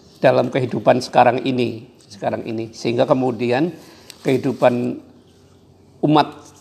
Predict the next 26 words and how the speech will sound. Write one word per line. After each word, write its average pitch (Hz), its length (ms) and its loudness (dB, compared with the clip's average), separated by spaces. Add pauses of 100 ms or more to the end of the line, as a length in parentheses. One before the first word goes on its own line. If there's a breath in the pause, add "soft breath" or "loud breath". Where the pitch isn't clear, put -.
(440)
sekarang 123 440 -2
dan 113 180 -2
ke 117 80 -8
depan 113 400 0
menjadi 117 520 -6
kehidupan 120 580 -4
yang 120 200 -6
terbimbing, 135 720 0 (320)
ya, - 240 -6 (380 loud breath)
terbimbing, 131 640 -2
berkembang 127 420 0
dan 117 180 2
kuat, 123 440 2
ya, 113 180 -8 (260)
dalam 117 340 -6
berbagai 120 440 -8
aspeknya. 117 560 -4 (420 loud breath)
Tetapi 151 480 4 (480)
se-, - 180 -2 (340)
perubahan-perubahan 135 800 2
besar 135 300 -4
itu 143 300 -4
akan 127 360 -2
selalu 123 360 0
berawal 117 520 2
dari, 120 580 -4